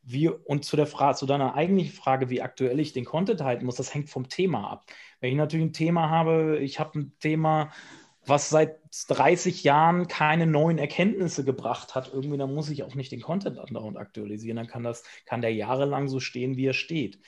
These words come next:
Also ich habe bei meiner eigenen Website, äh, Glossarbeiträge, die sind teilweise fünf Jahre nicht angefasst, ne? Aber die sind immer noch aktuell, weil sich halt nichts verändert, ne? Wenn ich natürlich ein top aktuelles Thema habe und auf Trends setze zum Beispiel, ne?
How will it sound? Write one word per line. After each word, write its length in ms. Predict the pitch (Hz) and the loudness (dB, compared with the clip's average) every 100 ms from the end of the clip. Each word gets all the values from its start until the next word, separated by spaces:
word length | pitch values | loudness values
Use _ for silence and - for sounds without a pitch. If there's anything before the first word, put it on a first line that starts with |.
| - - - | -20 -16 -10
Also 120 | 113 | -6
ich 60 | |
habe 100 | 127 | -2
bei 80 | 127 | 0
meiner 280 | 123 123 120 | 2 2 0
eigenen 280 | 120 143 135 | 0 0 2
Website, 460 | 135 - 143 135 | 0 2 0 0
äh, 240 | 127 123 117 | 0 0 0
Glossarbeiträge, 920 | 123 113 117 123 139 135 - 139 135 | -2 0 2 4 4 2 0 0 2
die 100 | 131 | 0
sind 200 | 135 131 | -2 0
teilweise 380 | 131 131 135 135 | 0 2 2 0
fünf 260 | 135 135 | -2 0
Jahre 220 | 135 131 | 2 2
nicht 180 | 135 127 | 0 -2
angefasst, 600 | 160 139 - - - - | 0 -2 -2 -12 -12 -12
ne? 220 | 117 165 - _ _ _ _ _ - 139 | -10 -10 -14 _ _ _ _ _ -18 -8
Aber 140 | 117 | -4
die 100 | 120 | -2
sind 140 | 131 | 0
immer 200 | 139 170 | 6 8
noch 360 | 165 139 - - | 8 4 2 -4
aktuell, 680 | 139 - - 139 131 147 143 | -4 -2 -2 2 6 6 6
weil 100 | 135 | 4
sich 140 | 135 | 4
halt 160 | 139 135 | 2 2
nichts 200 | 139 - | -2 0
verändert, 560 | 139 131 165 120 92 | 0 2 2 0 -2
ne? 120 | 120 131 | -2 0
Wenn 100 | 135 | 2
ich 60 | |
natürlich 260 | 147 156 135 | 0 -2 -4
ein 40 | |
top 260 | 127 175 170 | -2 -2 -2
aktuelles 460 | 156 - 151 131 | -6 0 0 0
Thema 320 | - 185 185 147 | 2 4 4 2
habe 140 | 135 | 2
und 80 | 131 | 0
auf 120 | 131 | -4
Trends 460 | - 143 170 190 - | -2 2 2 0 -2
setze 320 | 110 - 110 | -4 -4 -12
zum 180 | 113 101 | -8 -8
Beispiel, 460 | - - - - | -8 -12 -12 -10
ne? 220 | - 165 | -6 -6